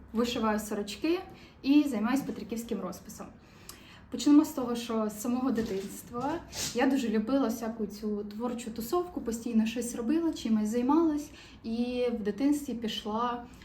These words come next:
в школи петриківського розпису та в'язання. Навіть маю сертифікат по в'язанню, гачкуванню, правильно сказати. Да, і десь я провчилась так чотири-п'ять років, десь у дев'ять, у дев'ять-десять пішла,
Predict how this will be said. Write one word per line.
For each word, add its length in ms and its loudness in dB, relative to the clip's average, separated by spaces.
в 40 -14
школи 600 0
петриківського 720 -2
розпису 460 -2
та 340 -2
в'язання. 500 0
Навіть 240 -6
маю 160 -4
сертифікат 720 -6
по 440 -2
в'язанню, 460 0
гачкуванню, 640 -4
правильно 280 -8
сказати. 460 -10
Да, 180 0
і 280 8
десь 400 0
я 80 -4
провчилась 760 -2
так 220 -6
чотири-п'ять 600 -2
років, 320 -2
десь 200 -2
у 40 0
дев'ять, 400 0
у 40 -6
дев'ять-десять 640 -2
пішла, 400 -2